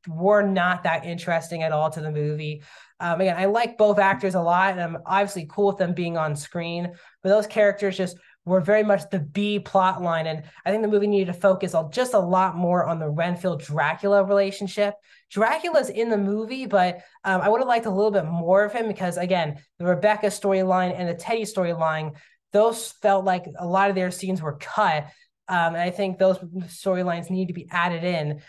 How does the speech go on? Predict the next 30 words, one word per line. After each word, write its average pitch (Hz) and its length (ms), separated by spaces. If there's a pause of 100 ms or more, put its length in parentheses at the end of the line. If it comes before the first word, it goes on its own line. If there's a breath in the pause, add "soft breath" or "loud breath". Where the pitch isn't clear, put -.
(140)
uh, 165 160
to 170 100
be 180 140
a 165 60
bit 165 400
more 165 420
interesting. 147 880 (340 loud breath)
Um, 196 220
and 190 80
I 208 80
do 254 160
think 269 160
the 233 80
movie 226 180
does 214 480
go 202 260
a 185 60
bit 180 220
too 170 200
fast. 127 360
There's 175 160
just 190 180
no 208 300
time 185 380
really 185 240
to 175 100
breathe 175 480
in 170 140
this 156 240
movie, 143 500